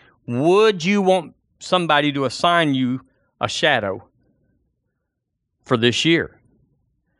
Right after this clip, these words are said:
And if you're saying, "You know, I need, you know, I need to,"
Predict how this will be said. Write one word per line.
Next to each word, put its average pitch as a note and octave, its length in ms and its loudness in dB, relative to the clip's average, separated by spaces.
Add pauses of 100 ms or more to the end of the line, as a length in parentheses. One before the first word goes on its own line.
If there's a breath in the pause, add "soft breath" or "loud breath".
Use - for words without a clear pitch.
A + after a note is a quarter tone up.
(300)
And A#2 120 0
if B2 80 0
you're C3+ 100 -2
saying, D#3 300 -2
"You A#3 120 -2
know, A#3+ 100 0
I B3 540 2
need, B3 440 -2
you A3+ 280 -8
know, A3 200 0
I A3+ 120 2
need A3+ 260 -4
to," F#3+ 100 0